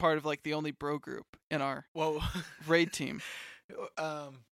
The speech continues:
Speaker 2: when we say couples, we're, both people are playing, right?
Speaker 1: Yes.
Speaker 2: It's not just wives accompanying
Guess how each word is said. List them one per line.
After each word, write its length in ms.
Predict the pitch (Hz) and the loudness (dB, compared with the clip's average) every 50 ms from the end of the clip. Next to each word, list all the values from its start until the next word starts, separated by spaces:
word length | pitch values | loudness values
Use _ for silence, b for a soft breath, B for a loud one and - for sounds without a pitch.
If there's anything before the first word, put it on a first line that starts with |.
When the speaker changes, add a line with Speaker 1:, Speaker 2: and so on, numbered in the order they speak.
| _ _ | _ _
Speaker 2:
when 220 | - 160 165 175 175 | -8 -6 -6 -4 -2
we 80 | 175 185 | 0 0
say 180 | 180 - 214 | 4 4 4
couples, 500 | 185 - 185 180 - - 165 156 143 127 | 6 8 6 6 6 6 2 0 0 -2
we're, 220 | 147 156 151 156 147 - - | -2 0 0 -2 -2 -4 -6
both 380 | 147 127 165 180 185 185 - | 4 6 8 8 8 6 2
people 260 | - - 196 175 165 160 | -2 -2 0 2 2 2
are 120 | 151 147 | 2 0
playing, 300 | 139 151 156 147 139 123 | 2 2 2 2 2 2
right? 260 | 123 127 131 139 139 - _ _ - _ _ - | 2 2 2 2 0 -2 _ _ -20 _ _ 0
Speaker 1:
Yes. 280 | 156 170 175 147 131 - | 4 6 6 6 6 4
Speaker 2:
It's 40 | |
not 220 | 160 165 165 143 127 | 4 4 4 4 4
just 220 | 151 156 143 - - _ 139 151 | 0 -2 -2 -2 -6 _ -14 0
wives 400 | 151 - 147 147 151 151 147 131 | 6 8 10 10 10 8 8 4
accompanying 640 | 131 131 - 139 139 - - 131 135 131 127 131 120 | -2 -4 -4 -4 -4 -4 -6 -6 -6 -6 -6 -10 -12